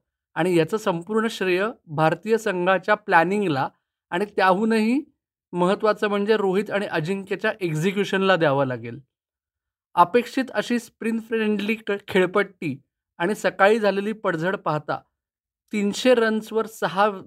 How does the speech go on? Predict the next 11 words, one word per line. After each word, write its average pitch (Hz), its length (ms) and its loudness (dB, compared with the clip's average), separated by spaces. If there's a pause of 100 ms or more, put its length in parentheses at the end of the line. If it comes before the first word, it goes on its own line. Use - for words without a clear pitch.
(120)
धा-, 165 260 0
अ, 156 140 0
विकेट्स 165 540 -2 (600)
ही 220 120 0
टोटल 220 400 2
स्कोरबोर्डवर 202 680 0
पाहून 170 480 -2 (420)
आजच्या 160 500 0
दिवसाअखेरीस 180 960 0 (300)
एकच 226 440 -2
संघ 214 260 2